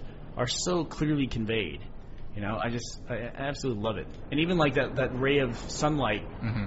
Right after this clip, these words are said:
Speaker 1: it's so subtle, the differences in the background. Like, you're in sunlight right now, but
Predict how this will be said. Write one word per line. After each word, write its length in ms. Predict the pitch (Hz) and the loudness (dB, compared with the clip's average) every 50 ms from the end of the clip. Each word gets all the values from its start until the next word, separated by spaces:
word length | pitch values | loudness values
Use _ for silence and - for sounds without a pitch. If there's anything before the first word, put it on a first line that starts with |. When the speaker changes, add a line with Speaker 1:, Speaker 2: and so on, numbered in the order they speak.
| 95 - 139 | -2 -2 -2
Speaker 1:
it's 140 | 143 - | 2 2
so 160 | - - 190 170 | 4 4 6 4
subtle, 440 | - - - - 180 175 170 160 | 4 2 4 4 4 4 4 4
the 80 | 139 131 | 0 2
differences 400 | 123 131 131 147 131 123 123 113 | 0 2 0 0 0 -2 -2 0
in 60 | 113 | 0
the 60 | 117 | 0
background. 420 | 101 107 117 131 131 - 123 110 110 | 0 2 2 2 2 0 -2 0 0
Like, 140 | 110 113 - | -2 -2 -2
you're 100 | 175 - | -2 0
in 120 | 202 185 | 0 0
sunlight 380 | - - - 160 151 143 135 110 | 0 0 0 0 2 2 0 0
right 120 | 120 113 | 0 0
now, 200 | 117 131 139 135 | 0 2 2 2
but 140 | 120 117 - | 0 -2 -4